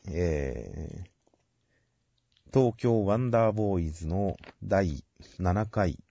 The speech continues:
このチームのジェイワン昇格の可能性が残るかどうかを決める試合の朝、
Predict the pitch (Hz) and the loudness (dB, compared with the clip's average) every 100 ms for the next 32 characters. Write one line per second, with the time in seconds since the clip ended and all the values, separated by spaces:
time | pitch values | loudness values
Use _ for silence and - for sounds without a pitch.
0 | _ _ _ _ _ _ _ _ _ _ | _ _ _ _ _ _ _ _ _ _
1 | _ - 147 147 - - 147 113 104 120 | _ -2 0 0 -4 -2 0 2 2 2
2 | 123 - _ - 123 143 120 - 107 107 | 0 -2 _ 0 4 4 2 0 0 0
3 | 110 104 - 101 104 - 104 90 85 120 | -2 -2 0 0 2 2 0 2 0 -2
4 | 101 78 92 80 71 67 85 73 71 71 | 0 0 0 0 -4 -4 -2 -2 0 -4
5 | - _ - - - _ _ _ _ _ | -6 _ -20 -20 -20 _ _ _ _ _
6 | - - 101 85 85 82 78 76 - 82 | -14 -2 2 4 4 2 0 -2 -4 -4
7 | - 69 62 | -2 -4 -4